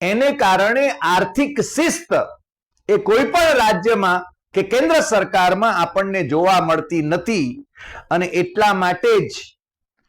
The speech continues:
ઇન્ટરનેશનલ મોનિટરી ફંડે,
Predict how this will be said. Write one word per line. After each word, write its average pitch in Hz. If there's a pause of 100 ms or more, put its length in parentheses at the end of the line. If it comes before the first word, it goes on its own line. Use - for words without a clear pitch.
(1300)
ઇન્ટરનેશનલ 247
મોનિટરી 214
ફંડે, 160